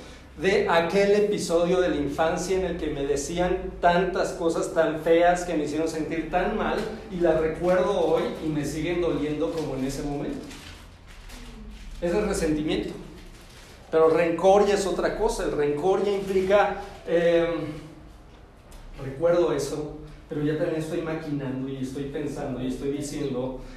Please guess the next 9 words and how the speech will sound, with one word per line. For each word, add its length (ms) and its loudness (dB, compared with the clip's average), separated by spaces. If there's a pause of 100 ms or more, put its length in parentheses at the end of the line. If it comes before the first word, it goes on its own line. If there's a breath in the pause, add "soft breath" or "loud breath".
(180 loud breath)
"Quiero 380 0
hacerle 720 0
daño 380 0
a 60 -2
esa 260 -4
persona 640 0
que 100 -2
me 160 -4
lastimó. 420 -8